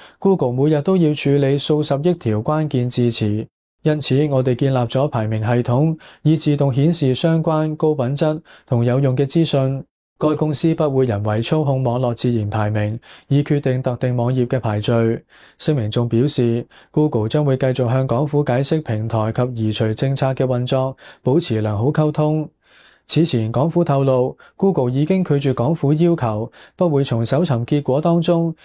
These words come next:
移除香港反送中抗議歌曲《願榮光歸香港》。行政會議成員湯家驊話，如果 Google 喺港府警告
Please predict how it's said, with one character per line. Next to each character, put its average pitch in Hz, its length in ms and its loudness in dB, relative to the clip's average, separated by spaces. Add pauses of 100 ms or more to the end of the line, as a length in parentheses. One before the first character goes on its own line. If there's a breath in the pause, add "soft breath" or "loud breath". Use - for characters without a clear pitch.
(140 loud breath)
移 123 160 2
除 123 220 0
香 180 240 2
港 151 200 0
反 160 240 0
送 151 220 0
中 170 180 2
抗 139 220 0
議 135 160 -2
歌 156 180 0
曲 156 120 0 (400 loud breath)
《願 123 180 2
榮 104 160 -2
光 147 260 0
歸 147 160 -2
香 143 200 0
港》。 131 320 0 (640 soft breath)
行 135 180 2
政 156 180 2
會 147 120 2
議 151 140 2
成 123 160 -2
員 117 160 0
湯 170 220 2
家 170 160 0
驊 107 220 -2
話， 120 340 -2 (200 soft breath)
如 110 140 0
果 123 160 0
Google 143 320 0
喺 131 140 0
港 147 220 0
府 156 160 0
警 151 240 0
告 135 320 -2